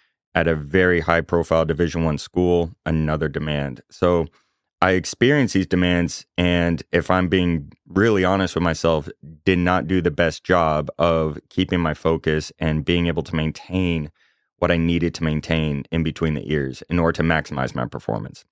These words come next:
And I know that looking at hindsight twenty twenty. So there's that element to it. And then when I see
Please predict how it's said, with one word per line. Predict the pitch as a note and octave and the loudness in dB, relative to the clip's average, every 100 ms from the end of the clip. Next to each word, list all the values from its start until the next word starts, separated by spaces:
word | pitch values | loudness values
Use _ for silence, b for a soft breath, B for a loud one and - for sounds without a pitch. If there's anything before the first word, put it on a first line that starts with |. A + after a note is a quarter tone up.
| _ - | _ 0
And | G2 | 2
I | G#2 | 4
know | G2 F#2 | 4 2
that | E2 D2+ | 2 2
looking | D2+ D#2 D#2 C#2 | 0 0 0 0
at | |
hindsight | C#2 D2 - C2 | -2 -2 -2 -4
twenty | - A#1 G1+ | -2 -6 -6
twenty. | G1+ G1+ _ _ _ _ _ _ - | -14 -18 _ _ _ _ _ _ 2
So | G#2 | 6
there's | G#2 F#2 | 6 6
that | F#2 F#2 | 4 6
element | F2+ E2 D#2 D2 | 4 4 2 0
to | - C#2+ | 0 0
it. | C2+ - _ _ | 0 -6 _ _
And | F2+ F#2 | 2 4
then | F#2+ G2+ | 4 4
when | F#2+ F2 | 2 2
I | F2 | 2
see | F2 - F#2 F2+ E2+ D#2 | -2 0 0 2 0 -2